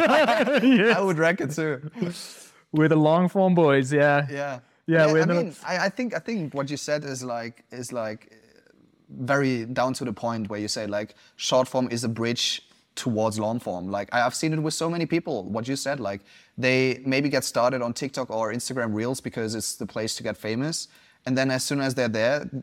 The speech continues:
Speaker 2: like, the smart ones realize, "Okay, I have to build a YouTube channel and I have to do some sort of long form content if I actually want to have, like, a proper commu-,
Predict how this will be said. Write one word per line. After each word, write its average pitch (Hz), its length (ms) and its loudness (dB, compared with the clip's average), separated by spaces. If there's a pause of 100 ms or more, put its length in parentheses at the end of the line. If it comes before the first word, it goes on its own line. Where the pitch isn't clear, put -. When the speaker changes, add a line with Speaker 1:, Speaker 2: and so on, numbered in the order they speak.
(120)
Speaker 2:
like, 113 280 -4
the 123 100 -4
smart 123 400 2
ones 170 500 0
realize, 127 560 2
"Okay, 120 300 -2
I 107 140 -4
have 113 160 -6
to - 80 -10
build 117 180 -2
a 110 60 0
YouTube 117 340 -2
channel 104 340 -6
and 104 140 -6
I 101 80 -4
have 107 140 -6
to - 80 -8
do 113 100 -4
some 117 220 -4
sort 113 160 -6
of 110 60 -6
long 117 200 -2
form 98 200 -4
content 110 440 -6
if 107 100 -10
I - 120 -2
actually 117 340 -4
want 107 220 -4
to 107 80 -6
have, 101 140 -6
like, 95 160 -8
a 107 40 -10
proper 110 320 -6
commu-, 113 320 -2